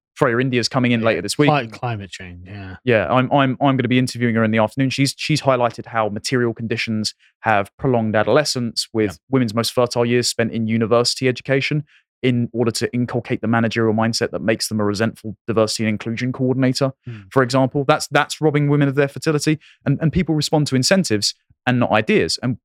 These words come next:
Speaker 1: we're seeing this in our parallel, in our dark future, in Japan. This should be a, a real warning for us. Um, as, as this article in, in The Telegraph says, figures show that last year, and this is twenty twenty-two,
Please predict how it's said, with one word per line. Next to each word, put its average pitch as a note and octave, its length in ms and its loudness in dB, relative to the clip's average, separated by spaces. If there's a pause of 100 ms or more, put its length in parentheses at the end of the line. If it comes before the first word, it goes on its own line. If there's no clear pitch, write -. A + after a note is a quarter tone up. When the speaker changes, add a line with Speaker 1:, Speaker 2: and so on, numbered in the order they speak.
Speaker 1:
we're C#3 120 2
seeing D3+ 380 2
this F#2 420 -2 (260)
in G#2+ 60 -4
our F2+ 120 2
parallel, G2+ 540 0
in E2 80 -8
our D#2+ 120 -4
dark - 240 0
future, - 380 -4 (280)
in C#3+ 220 2
Japan. E3+ 380 0 (200)
This G#3 120 0
should D3+ 200 -4
be A#2 120 4
a, F#2+ 100 4 (100)
a A2 60 -4
real G3+ 180 2
warning E2+ 260 -8
for C#3 140 2
us. - 260 -2 (340)
Um, F#2+ 280 0 (420)
as, B2 160 0
as A#2+ 180 -2
this A#2+ 320 0
article A#2 320 0
in, G2 220 0
in G#2 80 0
The F#2 60 0
Telegraph G#2 380 0
says, - 260 -4 (340)
figures A#3 260 2
show F#3+ 240 2
that C#3+ 160 -4
last G3+ 460 0
year, D#3 400 0 (100)
and G#2 140 -2
this G2+ 140 -2
is F2 120 -4
twenty - 220 -4
twenty-two, - 500 -4